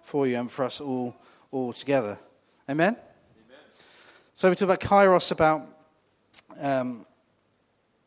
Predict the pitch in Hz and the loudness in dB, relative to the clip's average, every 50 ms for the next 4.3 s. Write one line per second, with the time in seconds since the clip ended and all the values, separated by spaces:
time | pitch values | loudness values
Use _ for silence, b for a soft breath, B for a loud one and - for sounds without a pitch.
0 | - - - _ _ _ _ _ _ _ _ _ _ _ _ _ _ _ 147 139 | -20 -20 -20 _ _ _ _ _ _ _ _ _ _ _ _ _ _ _ -6 -4
1 | 123 - 120 117 - 151 139 123 - - 151 135 123 131 - - 180 185 196 190 | -4 -4 -6 -6 -6 -6 -6 -6 -8 -6 -6 -6 -6 -8 -8 -4 -2 0 0 0
2 | 180 170 156 147 143 135 151 151 147 139 160 160 135 - 131 - - 165 147 139 | 0 2 0 0 0 0 0 0 0 0 -2 -2 -2 -4 -8 -10 -8 -8 -8 -6
3 | - - 160 147 - 156 143 151 156 139 - - 151 139 147 151 147 143 - - | -6 -4 -6 -4 -4 -6 -4 -4 -4 -4 -4 -6 -8 -6 -4 -4 -4 -4 -6 -6
4 | - 156 147 143 143 - | -6 -6 -6 -6 -8 -12